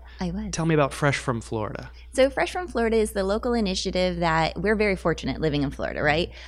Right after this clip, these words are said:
Speaker 1: Aside from the beautiful weather, that beautiful weather helps our produce grow year round. So what we do is we try to incorporate any farm within a fifty mile radius of us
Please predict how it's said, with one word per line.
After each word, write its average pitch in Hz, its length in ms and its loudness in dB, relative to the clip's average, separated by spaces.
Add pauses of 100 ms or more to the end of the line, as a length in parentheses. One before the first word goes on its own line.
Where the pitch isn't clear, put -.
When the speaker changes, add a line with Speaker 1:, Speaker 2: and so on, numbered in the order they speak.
Speaker 1:
Aside 156 300 0
from 202 120 0
the 214 60 4
beautiful 220 400 0
weather, 220 320 0
that 226 260 -2
beautiful 220 400 -2
weather 180 300 0
helps 175 480 -2
our 165 160 0
produce 151 460 0
grow 151 320 2
year 180 480 4
round. 151 400 0 (320)
So 180 560 2
what 185 200 2
we 294 220 4
do 170 260 2
is 170 160 0
we 190 120 -2
try 196 200 0
to 202 100 0
incorporate 170 680 0
any 262 420 2
farm 180 380 0
within 175 260 -4
a 170 40 -2
fifty 175 300 -2
mile 170 340 0
radius 151 480 -2
of - 100 -4
us - 280 -4